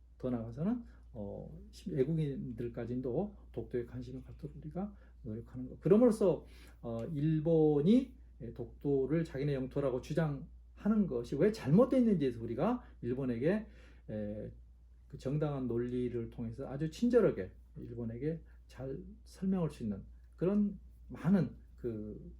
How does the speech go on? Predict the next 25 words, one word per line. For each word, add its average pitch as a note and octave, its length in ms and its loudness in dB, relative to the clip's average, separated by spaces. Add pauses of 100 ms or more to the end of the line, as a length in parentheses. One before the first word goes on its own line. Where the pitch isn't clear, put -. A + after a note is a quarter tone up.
(220)
시민들을 D3+ 720 0 (260)
그 B2 400 -14
양성하는 C#3+ 460 2
것도 D3+ 340 -2
그런, D3 340 -2 (300)
어, C3+ 340 -10
많은 D#3+ 200 4
시민에게 D#3+ 540 0 (200)
그 B2+ 80 -8
우리의 C#3+ 240 2
정당한 D3+ 400 2
논리를, C3+ 640 2 (320)
어, A2+ 400 -6 (1900)
설명해서 F#3 840 2 (760)
일본 C#3+ 480 -4
시민들에게 E3 840 0 (640)
우리 B2+ 260 -10
입장을 B2+ 400 -4
잘 C#3 200 -8
설명할 G3 420 2
수 - 140 -12
있는 A2 140 -8 (340)
그런 F3+ 280 0
독도에 C3 800 -6
대한 F#3 300 -2